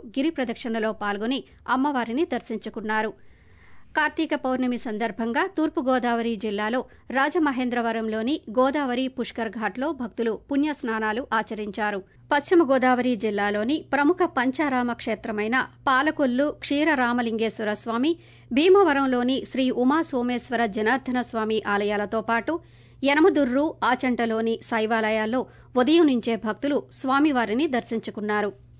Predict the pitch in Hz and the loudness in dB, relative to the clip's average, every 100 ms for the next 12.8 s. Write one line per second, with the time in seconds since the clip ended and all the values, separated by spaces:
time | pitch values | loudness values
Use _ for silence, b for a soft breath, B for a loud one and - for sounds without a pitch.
0 | - 349 339 339 311 381 370 330 311 294 | -4 0 2 2 2 2 2 0 2 2
1 | 277 294 285 269 269 277 262 254 247 233 | 2 0 0 0 2 0 -2 0 -2 0
2 | 240 277 302 196 269 320 311 262 254 247 | 0 -2 -4 0 2 2 0 -2 -2 -4
3 | 262 233 233 220 214 - 220 214 220 214 | -6 -6 -6 -6 -8 -8 -6 -6 -8 -8
4 | 233 208 214 202 277 311 208 240 269 294 | -8 -6 -6 -4 -4 -6 -4 -2 0 0
5 | - 214 - 247 233 214 214 220 214 220 | -2 -6 -2 -2 -2 -4 -6 -6 -6 -4
6 | 220 277 - B B - 311 320 294 226 | -2 -4 -6 B B 0 2 4 2 0
7 | 269 285 277 262 240 214 214 220 208 214 | -2 -2 -4 -4 -4 -6 -6 -10 -8 -8
8 | 220 208 254 349 269 226 233 208 208 190 | -8 -6 -4 -4 -4 -6 -8 -6 -8 -6
9 | 214 202 220 - b b b b 214 269 | -6 -2 -4 -6 b b b b -2 0
10 | 294 285 254 240 254 - 233 247 220 226 | 2 2 0 0 0 0 -2 -4 -2 -4
11 | - 220 208 208 208 214 311 330 B B | -4 -8 -6 -4 -2 0 -2 -4 B B
12 | 220 277 330 - 262 233 262 285 | -2 0 0 0 -2 0 0 -2